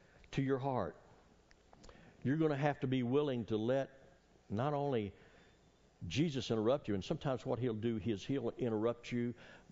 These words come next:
with people that are different. He'll interrupt you with, with, with,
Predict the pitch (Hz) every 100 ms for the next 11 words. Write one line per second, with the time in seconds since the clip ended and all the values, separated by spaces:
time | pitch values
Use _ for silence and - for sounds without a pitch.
0 | - - - 101 104 - - 156 110 87
1 | 98 95 80 95 110 - 71 - - -
2 | - - - - _ _ _ - - 127
3 | 120 - 113 104 117 120 - 110 98 92
4 | 95 87 - - 110 104 95 - 110 98